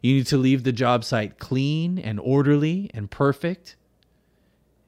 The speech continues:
Satisfy your contract. Once you've engaged in that contract, you need to finish. Payment irregardless. At the end, I would say. If they don't give you the deposit, then don't start the job.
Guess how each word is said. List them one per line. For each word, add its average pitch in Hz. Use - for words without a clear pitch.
Satisfy 139
your 123
contract. -
Once 143
you've 208
engaged 120
in 107
that 107
contract, 127
you 117
need 123
to 104
finish. -
Payment 165
irregardless. 107
At 117
the 117
end, 107
I 95
would 95
say. 87
If 87
they 123
don't 151
give 156
you 139
the 127
deposit, 117
then 98
don't 92
start -
the 98
job. 90